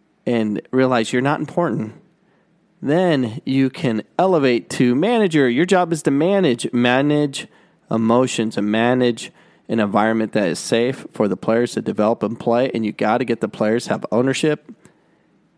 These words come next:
You have to have the players teach the game. They have to, they have to embrace the game. I mean, there's, there's a process of teaching, yes. But if you don't get the players to actually implement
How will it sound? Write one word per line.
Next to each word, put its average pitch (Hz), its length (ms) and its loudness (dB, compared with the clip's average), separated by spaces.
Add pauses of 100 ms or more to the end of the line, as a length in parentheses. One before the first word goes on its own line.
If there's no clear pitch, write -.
(120)
You 110 180 0
have 131 320 -2
to - 80 -2
have 127 140 0
the 104 80 -4
players 117 500 -2
teach 143 320 -4
the 156 80 -2
game. 147 400 0
They 120 140 2
have 113 300 -2
to, 98 280 -2 (1120)
they 110 200 -2
have 113 140 -2
to - 80 -2
embrace 107 360 0
the 151 80 -2
game. 147 300 0
I 113 80 0
mean, 110 500 -2
there's, 123 380 -2 (100)
there's 127 240 -2
a 135 80 0
process 131 460 -2
of 127 160 -4
teaching, - 500 -10 (800)
yes. - 400 -10 (420)
But 117 280 -2 (120)
if 117 220 -2
you 117 80 2
don't 131 180 2
get 120 260 -2
the 127 120 0
players 113 480 -2
to 104 320 -2 (360)
actually 110 540 -2
implement 135 560 -2